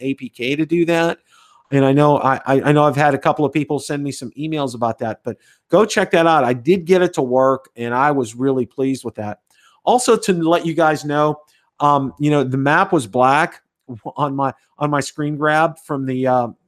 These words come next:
from my first flight w-, using the smart controller. And the reason was I didn't <laughs> hook it up to Wi-Fi when I did that. That was my bad. So, um, I'm gonna do, um, you know, I'm gonna get that corrected over the weekend and, and try to get that out. So,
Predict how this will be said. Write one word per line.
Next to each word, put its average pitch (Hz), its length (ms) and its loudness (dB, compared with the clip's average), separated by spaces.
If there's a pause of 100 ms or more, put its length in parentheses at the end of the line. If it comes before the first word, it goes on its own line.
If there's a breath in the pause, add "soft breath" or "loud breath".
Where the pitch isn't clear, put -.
(100)
from - 160 -12
my 127 100 -2
first 139 320 -6
flight 135 300 0
w-, 139 240 -4
using 135 360 -4
the 127 80 -6
smart 135 280 -6
controller. 147 500 -2 (340)
And 127 100 -2
the 147 80 2
reason 175 360 4
was 147 280 2 (280 soft breath)
I 156 100 0
didn't 151 260 0
<laughs> 113 60 -10
hook - 200 -2
it 156 60 -2
up 117 160 -6
to - 80 -6
Wi-Fi 120 500 -4
when 110 180 -10
I 104 80 -8
did 113 240 -6
that. 101 160 -10
That 127 180 -4
was 120 140 -6
my 120 200 -4
bad. 110 400 -6
So, 113 240 -8 (320 soft breath)
um, 127 380 0
I'm 147 120 2
gonna 156 140 2
do, 139 300 2 (120)
um, 113 440 -2
you 127 140 -2
know, 120 180 2
I'm 135 140 0
gonna 135 140 0
get 123 320 -2
that 117 220 -2
corrected 117 440 -2
over 113 140 -2
the 104 100 -6
weekend 110 500 -6
and, 107 200 -10
and 110 140 -10
try 110 180 -4
to 101 60 -8
get 98 200 -10
that 101 160 -8
out. 104 320 -6
So, 98 280 -8